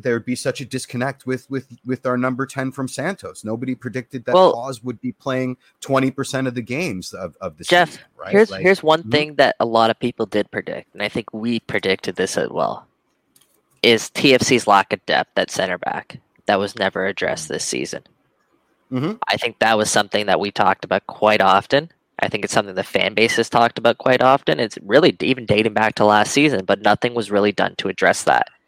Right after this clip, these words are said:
Speaker 2: And I'll
Speaker 1: Sure.
Speaker 2: go to a question that Javier Perez was asked at this press conference after the last game. Can you legitimately compete with the center back group that you've got right now?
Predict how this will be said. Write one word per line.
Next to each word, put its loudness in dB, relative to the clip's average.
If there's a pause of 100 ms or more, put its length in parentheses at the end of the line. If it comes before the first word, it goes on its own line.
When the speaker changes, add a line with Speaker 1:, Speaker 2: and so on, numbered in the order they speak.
(300)
Speaker 2:
And 0
I'll 4
Speaker 1:
Sure. 4
Speaker 2:
go 6
to 2
a 2
question -2 (260)
that 0
Javier -2
Perez -4
was -8
asked 0
at -10
this -8
press 0
conference -6
after 0
the -2
last 0
game. -6 (1160)
Can 2
you 4
legitimately 2
compete -8 (120)
with -6
the 2
center 2 (440)
back 2
group -4 (320)
that 0
you've -6
got 4 (100)
right 0
now? -4